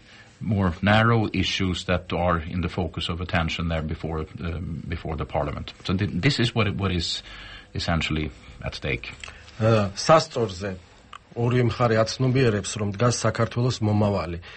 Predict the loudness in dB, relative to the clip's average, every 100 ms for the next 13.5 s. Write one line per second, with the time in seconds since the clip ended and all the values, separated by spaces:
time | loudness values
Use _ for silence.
0 | -2 2 2 2 4 6 6 6 8 6
1 | 4 2 6 6 6 2 0 0 0 -2
2 | 2 2 2 0 -2 -2 -2 -2 -4 -2
3 | -2 2 6 6 4 2 -12 -16 2 4
4 | 4 2 0 2 4 2 2 2 0 -2
5 | -6 -2 -2 -2 -4 -2 -4 -2 0 0
6 | 0 0 4 4 4 4 2 2 2 2
7 | 0 -2 -2 -2 2 2 2 0 0 0
8 | -2 0 0 2 2 2 0 -2 -8 2
9 | 2 4 0 2 2 2 0 2 0 4
10 | 4 4 2 0 -2 -6 -6 -2 -2 0
11 | 0 0 -2 -2 2 6 6 4 0 -12
12 | -8 2 4 4 2 0 -4 -2 -2 0
13 | 0 -2 -2 -2 -2